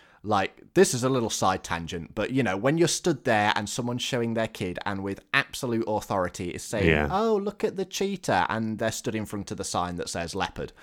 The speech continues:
Speaker 1: Or,
Speaker 2: Yeah,
Speaker 1: you know,
Speaker 2: pheasant.
Speaker 1: pick, <laughs> yeah, pick, pick your arra-, assortment of animals and you will have all been in those situations. Um,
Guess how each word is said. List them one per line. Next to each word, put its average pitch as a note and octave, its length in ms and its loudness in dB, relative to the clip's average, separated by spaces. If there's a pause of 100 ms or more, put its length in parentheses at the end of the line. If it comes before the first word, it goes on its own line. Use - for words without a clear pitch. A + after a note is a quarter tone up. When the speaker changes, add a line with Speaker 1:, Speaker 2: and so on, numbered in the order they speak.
(300)
Speaker 1:
Or, A#2 340 6
Speaker 2:
Yeah, E2+ 220 8 (220)
Speaker 1:
you B2+ 100 -2
know, F2+ 60 -4
Speaker 2:
pheasant. E2+ 320 8
Speaker 1:
pick, - 360 -4
<laughs> - 40 -20
yeah, D#3 240 4 (300)
pick, F#3+ 380 4 (360)
pick - 260 6
your C#3 320 6
arra-, B2 380 2
assortment A#2 480 0
of A2 80 0
animals F2+ 520 -2
and F#2+ 240 -6
you A2+ 120 -2
will G#2 80 0
have G2 100 -6
all G2+ 100 -2
been E2+ 160 -8
in F2 120 -6
those F2 160 -4
situations. - 640 -8 (500)
Um, B2+ 240 4